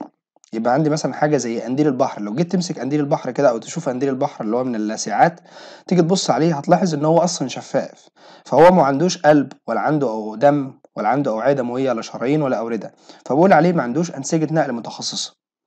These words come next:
طب هو مش بياخد غذاء؟ لأ، هو بياخد غذاء. طب أمال مين اللي بينقل الغذاء عنده؟ هو خاصية اسمها خاصية الانتشار. ده، ده كان بالنسبة للحيوانات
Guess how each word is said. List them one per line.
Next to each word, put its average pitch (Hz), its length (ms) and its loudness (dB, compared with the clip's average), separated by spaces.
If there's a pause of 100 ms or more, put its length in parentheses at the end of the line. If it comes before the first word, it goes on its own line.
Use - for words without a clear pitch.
طب 117 160 -2
هو 160 160 4
مش 147 160 2
بياخد 160 360 0
غذاء؟ 165 220 4
لأ، 170 140 -2
هو 156 140 2
بياخد 180 260 0
غذاء. 131 280 -4 (300)
طب 113 140 -6
أمال 165 260 4
مين 196 140 4
اللي 185 120 2
بينقل 170 240 0
الغذاء 147 360 0
عنده؟ 151 220 -4
هو 131 440 -2
خاصية 160 360 -4
اسمها 156 220 -4
خاصية - 380 -6
الانتشار. 110 480 -8 (720)
ده، 135 160 2
ده 160 80 6
كان 165 180 0
بالنسبة 143 380 0
للحيوانات 123 720 -4